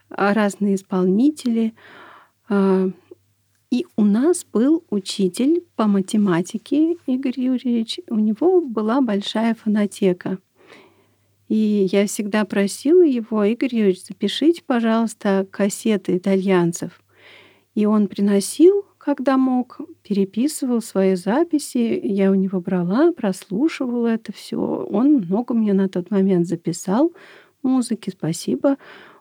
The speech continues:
Очень было интересно, очень мне нравилось это слушать. Всю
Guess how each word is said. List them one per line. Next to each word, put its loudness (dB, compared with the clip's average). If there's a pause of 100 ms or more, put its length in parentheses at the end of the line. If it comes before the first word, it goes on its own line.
Очень 0
было 0 (560)
интересно, 2
очень 0
мне 4
нравилось 0
это -2
слушать. -2 (440)
Всю 0